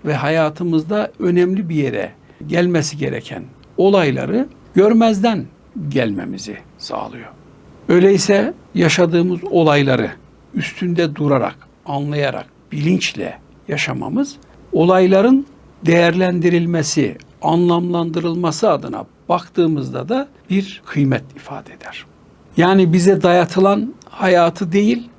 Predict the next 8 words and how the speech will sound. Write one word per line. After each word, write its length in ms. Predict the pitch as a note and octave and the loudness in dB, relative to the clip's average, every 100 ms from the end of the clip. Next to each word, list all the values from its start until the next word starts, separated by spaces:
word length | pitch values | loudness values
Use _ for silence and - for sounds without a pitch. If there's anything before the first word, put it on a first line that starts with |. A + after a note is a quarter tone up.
| - | -2
bizim 420 | D#3 F3+ A3 G#3+ - - | 2 2 2 0 -8 -6
yaşamamız 580 | E3 F3 E3+ F3 F3 | -2 -2 -2 -2 -4
gereken 540 | D3 D3 C3 E3 E3 A#2+ - _ | -2 -2 -4 -4 -4 -4 -12 _
hayatı 520 | - G#2 G2 - - G2+ _ - | -10 -8 -8 -10 -18 -20 _ -14
yaşayacağız. 720 | - - - - - - - _ | -10 -10 -12 -14 -14 -16 -20 _
Mesela 420 | E3+ D#3+ F#3+ F3 E3 | -4 0 2 2 2
bazen 420 | F3+ F3 F3 F3 | 2 2 0 -2
bakıyorsunuz, 640 | E3+ G#3 E3 - D3+ | -2 0 0 -2 -8